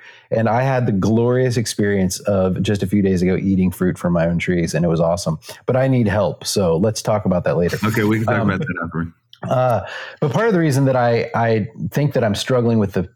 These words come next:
Speaker 1: the fruit tree thing is because I don't wanna spray anything on 'em because the honeybees are right next door, and I don't,
Speaker 2: Right.
Speaker 1: I'm worried that it's gonna mess with the honeybees. So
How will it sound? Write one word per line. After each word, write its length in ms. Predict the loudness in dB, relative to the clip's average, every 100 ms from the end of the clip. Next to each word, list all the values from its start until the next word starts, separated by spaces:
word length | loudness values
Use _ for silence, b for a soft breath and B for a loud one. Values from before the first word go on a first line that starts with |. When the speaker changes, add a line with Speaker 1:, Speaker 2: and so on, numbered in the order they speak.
| _
Speaker 1:
the 220 | -2 -2
fruit 280 | 0 0 0
tree 220 | 0 0
thing 220 | 0 0 0
is 160 | 0
because 240 | -2 0 0
I 40 |
don't 240 | 0 0
wanna 200 | 0 0
spray 440 | -4 -6 -2 0 2
anything 380 | 0 0 -2 0
on 180 | 0
'em 220 | 0 -2 -4 b b b b -6
because 600 | -2 2 2 0 -2 -4
the 120 | -2
honeybees 500 | 0 0 2 2 2
are 240 | 0 0 -4 -2
right 220 | 0 0
next 200 | -2 -2
door, 340 | -2 -2 -6 -8 -2
and 100 | 0
I 80 | 2
don't, 160 | 2
Speaker 2:
Right. 180 | 0 0 -2
Speaker 1:
I'm 200 | 0 2
worried 360 | 2 2 0 0
that 160 | 0 0
it's 140 | 0
gonna 120 | 0
mess 200 | 0 0
with 100 | -2
the 60 | -2
honeybees. 420 | 0 0 0 -2
So 300 | 0 0 0